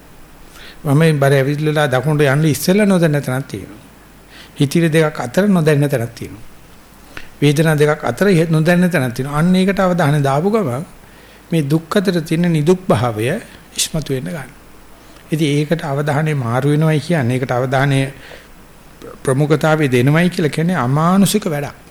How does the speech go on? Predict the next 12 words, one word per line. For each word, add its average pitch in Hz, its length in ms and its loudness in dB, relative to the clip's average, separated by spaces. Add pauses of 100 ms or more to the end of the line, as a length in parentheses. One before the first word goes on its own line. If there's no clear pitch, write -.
(1160)
අපිට 135 200 -4
අම්මලා 135 320 0
තාත්තලා 160 380 0
උගන්වපු 165 340 0
වැඩක් 165 240 -2
නෙවෙයි 135 200 -2
මේක. 113 240 -8 (920)
අපි 143 220 -2
ගුරුවරු 160 400 2
උගන්වපු 160 320 0
වැඩකුත් 160 360 0
නෙවෙයි. 117 460 -6